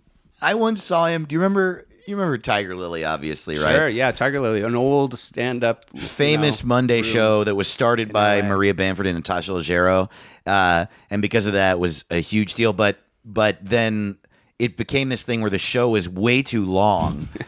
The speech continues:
Speaker 2: <laughs>
Speaker 1: because the booker was trying to get so many people up. Uh,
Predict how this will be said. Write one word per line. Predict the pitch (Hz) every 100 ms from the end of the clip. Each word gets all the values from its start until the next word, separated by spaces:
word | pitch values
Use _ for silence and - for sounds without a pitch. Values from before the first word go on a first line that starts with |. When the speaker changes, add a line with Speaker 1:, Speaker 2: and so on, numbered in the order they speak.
| -
Speaker 2:
<laughs> | - - - -
Speaker 1:
because | 131 151 151 139 117 120 117
the | 117 110 107 107 107
booker | 120 139 113 104
was | 101
trying | - 113 107
to | 98
get | 82 101 98 92
so | - 101
many | 92
people | 87 98 104 107
up. | 123 170 - - - - -
Uh, | 101 95 90